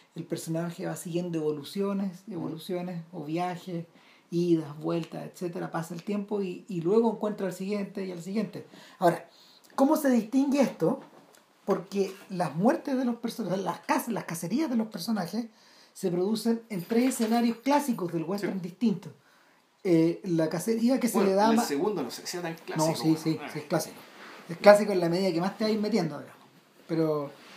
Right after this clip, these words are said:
Speaker 1: pero el, el, la primera, la, o sea, la, la, la primera cacería, la de Martin Landau, se produce ya en el escenario del western clásico.
Speaker 2: Sí, exactamente.
Speaker 1: El del saloon,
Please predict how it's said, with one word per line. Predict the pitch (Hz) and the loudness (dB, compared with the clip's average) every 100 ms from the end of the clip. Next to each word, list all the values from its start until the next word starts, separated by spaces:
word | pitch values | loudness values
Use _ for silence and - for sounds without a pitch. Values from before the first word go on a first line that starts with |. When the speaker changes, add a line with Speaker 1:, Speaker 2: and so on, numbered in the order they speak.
| - - - | -20 -20 -10
Speaker 1:
pero | - 156 151 | -2 2 4
el, | 147 147 143 139 135 131 127 127 - - - - - - _ - - | 4 2 0 -2 -2 -4 -6 -10 -18 -20 -20 -20 -20 -20 _ -20 -10
el, | 180 156 143 139 139 143 - | 0 0 2 0 -2 -4 -2
la | 175 156 | 4 4
primera, | 160 160 196 214 214 | 4 0 2 0 0
la, | 185 | -2
o | 170 | -4
sea, | 175 | -2
la, | 170 156 | -2 -2
la, | 175 170 | -4 -6
la | 165 | -6
primera | 156 165 196 214 | -6 -4 -4 -4
cacería, | 208 202 220 | -6 -2 -2
la | 214 | 0
de | 185 | -2
Martin | 185 202 214 185 | -4 -4 -4 -4
Landau, | 170 190 214 214 - - _ | -4 -2 -2 -4 -16 -20 _
se | - | -10
produce | 170 170 190 190 190 | -2 0 0 -2 -2
ya | 175 190 | -2 0
en | |
el | 190 | -2
escenario | 165 - 165 180 170 | -2 -2 -2 0 -2
del | 156 | -2
western | 180 175 156 135 | -4 -6 -12 -8
clásico. | 170 - 143 - | -8 -4 -6 -6
Speaker 2:
Sí, | |
exactamente. | 117 160 - 120 110 - _ _ - - _ | -6 -6 -4 -8 -10 -18 _ _ -20 -20 _
Speaker 1:
El | 160 | -4
del | 156 156 | -2 -4
saloon, | - 165 196 208 202 190 | -4 -2 0 0 0 -2